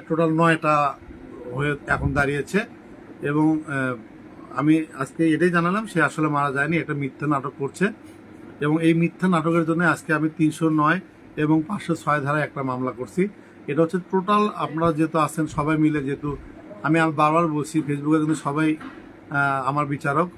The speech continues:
সেই বিচারক যে জায়গা থেকে সে জানি আমাদের সমাজে এরকম মিথ্যা ভুল ভ্রান্তি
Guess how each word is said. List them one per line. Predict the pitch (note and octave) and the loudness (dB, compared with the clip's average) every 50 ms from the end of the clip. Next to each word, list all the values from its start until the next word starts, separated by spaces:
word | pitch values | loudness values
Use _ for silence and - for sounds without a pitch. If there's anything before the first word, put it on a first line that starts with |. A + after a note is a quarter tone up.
| - - | -18 -14
সেই | - - D3 D3 | -6 -4 -4 -2
বিচারক | C3+ C#3+ C3+ C#3+ D3 D3 D3 D3 | -2 -4 -4 -2 -2 -2 -2 -2
যে | C3+ D3 D3 C#3 | -2 -2 -2 -2
জায়গা | B2+ C#3 C3+ B2+ C#3+ | 0 0 0 0 -2
থেকে | - D#3 C#3+ D#3 F#3+ G#3+ - - - - - - - - - | -4 -4 -2 -2 -2 -2 -4 -12 -20 -20 -20 -20 -20 -18 -8
সে | - E3+ D#3+ D#3 | 0 2 2 4
জানি | E3 E3 E3+ E3+ | 4 2 2 2
আমাদের | D#3+ D#3+ E3 E3+ E3 | 2 2 2 2 0
সমাজে | - - D#3+ D#3 D#3 D3+ D#3+ | 0 0 2 2 2 2 2
এরকম | D#3+ D#3 D#3+ D3+ E3 D#3+ D#3 - - - - B2+ A#2+ - - | 2 2 2 0 0 -2 -2 -6 -10 -16 -16 -16 -14 -8 0
মিথ্যা | D3+ D3+ D#3 D#3 - - D#3 | 2 2 2 2 0 -2 -2
ভুল | D#3 C3+ B2+ C3 D3 D3+ D#3 D#3 D#3 D#3 - - - - - - - - C3 | -2 -2 -2 2 4 6 6 6 4 0 -8 -20 -20 -20 -20 -18 -16 -10 -4
ভ্রান্তি | C3 D3 D3 D3+ D3 - - E3+ E3 E3 D#3+ | 0 0 0 0 -2 -2 0 2 2 2 2